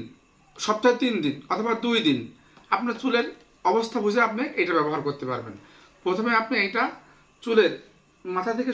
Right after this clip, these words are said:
শুরু করে পুরো চুলটাতে আপনি এটা মাখাবেন। মাখানোর পরে গোসলের আগে আর কি, গোসলের আগে আপনি এটা পুরো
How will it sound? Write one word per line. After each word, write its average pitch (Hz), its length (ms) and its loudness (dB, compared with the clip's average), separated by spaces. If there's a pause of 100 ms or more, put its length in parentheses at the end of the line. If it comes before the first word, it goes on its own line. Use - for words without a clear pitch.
শুরু 233 220 -2
করে 262 120 2 (120)
পুরো 262 160 4 (100)
চুলটাতে 220 420 -2
আপনি 208 180 -6
এটা 175 180 -2
মাখাবেন। 120 300 -4 (560)
মাখানোর 214 440 0
পরে 175 140 4 (160)
গোসলের 208 400 4
আগে 143 180 -2
আর - 100 -10
কি, 131 60 -16 (240)
গোসলের 196 440 -2
আগে 220 160 0 (480)
আপনি 196 160 -2 (100)
এটা 220 140 -4 (340)
পুরো 247 180 2